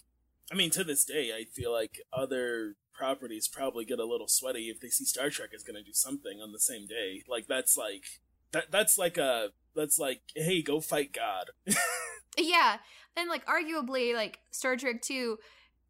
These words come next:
Speaker 2: like, Star, the first Star Trek motion picture was not received very well, but Wrath of Khan, that is the one to this day everyone's like, "Well, that's the good one."
Speaker 1: <laughs>
Speaker 2: Like, everyone's like, "That is the definitive Star Trek movie."
Speaker 1: Right.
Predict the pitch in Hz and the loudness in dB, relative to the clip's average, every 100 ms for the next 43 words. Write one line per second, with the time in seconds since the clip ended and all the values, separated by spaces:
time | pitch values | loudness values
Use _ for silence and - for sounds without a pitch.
0 | _ 233 220 285 233 240 403 - 285 262 | _ -2 0 0 -2 0 0 2 0 0
1 | 247 226 226 226 226 208 220 196 196 196 | 0 0 0 -2 -4 -4 -4 -4 -2 0
2 | 202 202 - 220 233 262 285 277 285 320 | 0 -2 -6 -6 -2 -2 -2 0 0 0
3 | 320 _ _ _ - 226 277 381 285 - | -4 _ _ _ -6 0 2 2 0 -2
4 | 330 370 226 175 185 _ _ _ - 285 | 0 4 2 0 -10 _ _ _ 2 2
5 | 311 262 269 247 247 196 - 254 214 202 | 2 -2 -2 0 0 -4 -2 0 2 2
6 | 208 202 185 175 160 - 190 214 - 190 | 2 -2 -2 -4 -6 -10 -6 -6 -6 -8
7 | 180 196 170 - - - _ _ 143 160 | -8 -4 -4 -4 -8 -14 _ _ -6 -6
8 | - 202 202 190 180 170 160 190 202 202 | -4 -2 -2 -2 -4 -6 -4 -4 -2 -4
9 | 196 - - 180 175 190 180 165 165 170 | -6 -12 -12 -8 -8 -6 -6 -6 -4 -4
10 | 160 170 151 - 170 - 107 98 190 | -4 -4 -8 -8 -8 -4 -2 -4 -8